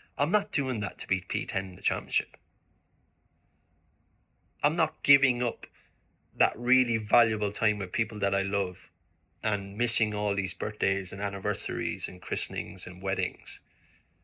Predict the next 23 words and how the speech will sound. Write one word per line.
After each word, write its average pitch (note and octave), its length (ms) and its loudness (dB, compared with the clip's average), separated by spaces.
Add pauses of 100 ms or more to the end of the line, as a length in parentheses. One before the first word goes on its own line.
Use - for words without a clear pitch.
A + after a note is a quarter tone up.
(540)
to - 120 -6
sit - 320 2
at A2 120 -6
the - 80 -10
back - 320 2
and F2+ 80 -6
be F2+ 100 -6
happy - 380 -2
about - 240 -8
that. - 200 -10 (1600)
That's A#2+ 240 4
not G#2 160 2
my G2+ 140 2
nature. - 440 -2 (840)
So G#2+ 420 2 (2000)
unless B2+ 500 6
you C3 100 0
have D3+ 360 4
a D3+ 60 6
little D3+ 300 2
bit D3 160 0
of D#3 180 -4
that, - 320 2